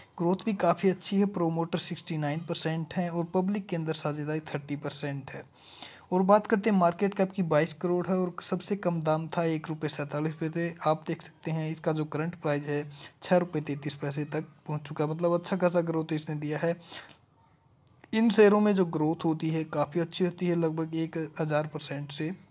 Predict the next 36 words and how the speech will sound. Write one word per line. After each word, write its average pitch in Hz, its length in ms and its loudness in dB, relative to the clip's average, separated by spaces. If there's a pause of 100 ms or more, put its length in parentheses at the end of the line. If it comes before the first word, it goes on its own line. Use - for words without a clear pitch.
(160)
ज़्यादा 151 280 -2
की 147 180 -6
ग्रोथ 147 400 -8
इन 147 80 -8
शेयरों 147 280 -6
में 151 220 -8 (480)
आपको 170 260 0
देखने 151 340 -6
को 151 260 -6 (420)
मिल 170 180 -2
जाएगी 175 240 2
और 180 140 4
आने 185 160 2
वाले 196 240 6
समय 175 280 -2
में 175 160 -2
अच्छा 170 240 0
परफॉर्मेंस 170 560 -2
इसलिए 180 300 2
होगा 180 260 8 (460)
क्योंकि 214 220 -2
पेपर 190 340 2
सेक्टर 170 400 -2
में 160 220 -4 (300)
ये 160 100 0
जो 160 140 -2
शेयर्स 156 460 -4
है, 170 140 6 (580)
अच्छा 165 420 -2
खासा 196 320 4
रिटर्न्स 170 600 -2 (280)
देगा, 170 400 2
क्योंकि 170 360 -2
इससे 175 200 -2
ऊपर 190 240 2
जो 170 340 2